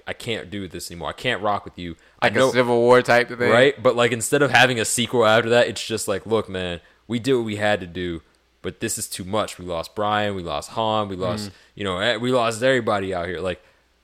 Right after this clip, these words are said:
Speaker 1: I'm, we're all rich also. By the way, everyone's rich.
Speaker 2: Yeah.
Speaker 1: So, like,
Speaker 2: <laughs>
Speaker 1: like,
Speaker 2: There's no
Speaker 1: like,
Speaker 2: reason to be thieves
Speaker 1: right, like, you
Speaker 2: anymore.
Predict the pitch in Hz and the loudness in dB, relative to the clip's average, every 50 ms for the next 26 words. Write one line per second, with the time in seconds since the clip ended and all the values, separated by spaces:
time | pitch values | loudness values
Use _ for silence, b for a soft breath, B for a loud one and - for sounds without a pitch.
0 | _ _ - 95 107 104 - 85 110 131 156 160 139 117 117 127 110 - - - | _ _ -4 -4 -4 -4 -6 -2 2 6 6 6 6 6 6 4 2 2 0 0
1 | 107 104 98 104 - 160 190 185 180 156 135 147 165 190 170 139 104 85 82 95 | 0 0 0 0 0 2 4 6 6 6 6 6 6 4 2 0 0 -2 -2 -2
2 | 127 - - - - - 117 113 110 107 104 95 92 143 135 127 117 120 117 113 | -4 -4 -6 -8 -6 -2 0 2 2 4 4 4 4 4 6 6 6 6 6 6
3 | 117 - 131 - - - - - 156 147 160 160 160 160 151 135 135 127 131 131 | 6 6 6 6 4 -2 -2 0 2 6 8 8 8 8 6 4 4 2 2 2
4 | 123 - - 147 151 143 127 123 127 123 113 123 | 0 0 2 6 8 8 8 8 6 4 4 2